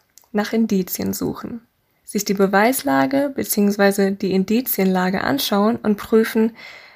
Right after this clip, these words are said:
welche Indizien gibt es, die dafür sprechen, dass dieser Gott echt ist und dass überhaupt die christliche Weltanschauung beziehungsweise das Christentum wahr ist. Befasst dich mit den Indizien, die es gibt.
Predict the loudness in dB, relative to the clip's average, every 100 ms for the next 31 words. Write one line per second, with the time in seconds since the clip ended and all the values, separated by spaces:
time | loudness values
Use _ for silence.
0 | _ -2 4 4 2 0 0 0 0 0
1 | 2 2 2 -2 -2 -2 -4 -8 _ 0
2 | 2 0 0 -2 -2 -6 -6 -6 -2 -2
3 | 0 0 -2 -2 -2 -2 2 0 0 -4
4 | -4 -8 -4 -4 -4 -4 -4 -4 -12 _
5 | -20 -20 _ 0 0 0 -2 0 2 2
6 | 0 -6 -2 -4 -2 -6 -4 -2 0 0
7 | 0 -2 -2 -2 0 0 0 -4 -4 0
8 | 0 2 -2 -2 -4 -6 -4 -6 -4 -4
9 | -4 -2 0 0 2 2 0 -4 -8 -12
10 | -16 _ _ _ _ _ -20 -20 _ _
11 | _ _ _ _ -6 0 2 2 -2 0
12 | 0 2 0 0 0 2 0 -2 0 2
13 | 2 2 0 0 -4 -4 -8 -18